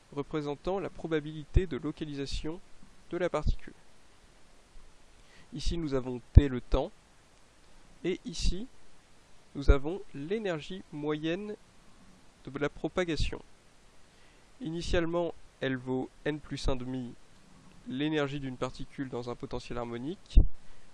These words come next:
plus x zéro au carré sur deux, l'énergie fournie par la position dans le potentiel harmonique. Plusieurs paramètres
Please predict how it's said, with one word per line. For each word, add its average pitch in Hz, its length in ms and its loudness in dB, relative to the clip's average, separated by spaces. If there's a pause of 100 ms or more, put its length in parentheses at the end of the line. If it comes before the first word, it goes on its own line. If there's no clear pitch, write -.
(140)
plus - 640 0 (720)
x 196 260 4
zéro 151 380 0
au 143 40 0
carré 143 300 0
sur 127 240 0
deux, 143 240 -2 (720)
l'énergie 170 480 -2
fournie 147 480 -8 (260)
par 202 140 2
la 180 80 6
position 156 560 -4 (100)
dans 170 120 2
le 160 80 -2
potentiel 151 500 -2
harmonique. - 540 -6 (1800)
Plusieurs 226 320 0
paramètres 165 640 2